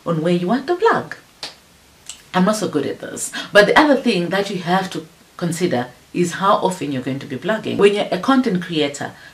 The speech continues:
consistency is very important. I know life happens and you may not be able to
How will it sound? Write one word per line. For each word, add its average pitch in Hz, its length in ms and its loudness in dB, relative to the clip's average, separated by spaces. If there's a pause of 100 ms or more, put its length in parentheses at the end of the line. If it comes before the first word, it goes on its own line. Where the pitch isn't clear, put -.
consistency 185 880 -2
is 139 100 -8
very 151 260 -2
important. - 640 -10 (320)
I 214 140 6
know 277 180 10
life 226 240 4
happens 151 460 -4
and 185 180 0
you 180 140 2
may 175 160 4
not 208 320 -4
be - 180 -4
able 156 320 0
to 151 300 -6